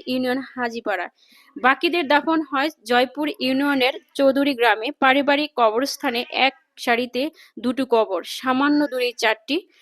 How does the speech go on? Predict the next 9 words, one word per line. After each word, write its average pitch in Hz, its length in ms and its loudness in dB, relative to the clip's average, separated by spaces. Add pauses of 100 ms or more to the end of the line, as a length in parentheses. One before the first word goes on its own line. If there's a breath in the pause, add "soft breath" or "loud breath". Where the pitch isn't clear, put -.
(140 soft breath)
সন্ধ্যা 285 420 2
ছয়টার 302 440 0
দিকে 285 320 -2
সেখানে 269 580 -4
একে 262 320 0
একে 262 300 -4 (240 soft breath)
মা 240 160 0
খুরশিদা 262 480 0
বেগম, 226 320 -2